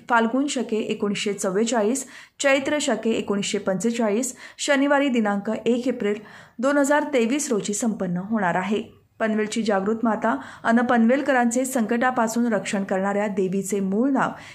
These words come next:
हे जाख माता असल्याची नोंद इतिहासात सापडते. नवसाला पावणारी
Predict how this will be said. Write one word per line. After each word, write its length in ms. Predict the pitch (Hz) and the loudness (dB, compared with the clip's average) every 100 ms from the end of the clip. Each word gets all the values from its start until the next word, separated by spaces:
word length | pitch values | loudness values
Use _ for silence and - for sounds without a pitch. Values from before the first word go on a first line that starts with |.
| - | -6
हे 140 | 247 | -2
जाख 380 | 254 233 240 262 | 0 2 2 2
माता 240 | 269 220 202 | 0 2 0
असल्याची 480 | 190 202 196 196 | -2 -2 -4 -2
नोंद 300 | 208 214 202 175 | -2 0 -2 -2
इतिहासात 680 | 233 233 233 208 180 180 | -2 0 0 0 -2 -4
सापडते. 640 | - 220 - 190 214 202 - - - - | -2 -2 0 -2 -2 -4 -6 -20 -16 -4
नवसाला 520 | 247 262 254 294 302 | 2 2 2 2 2
पावणारी 640 | 302 240 214 220 226 214 | 4 2 2 2 0 0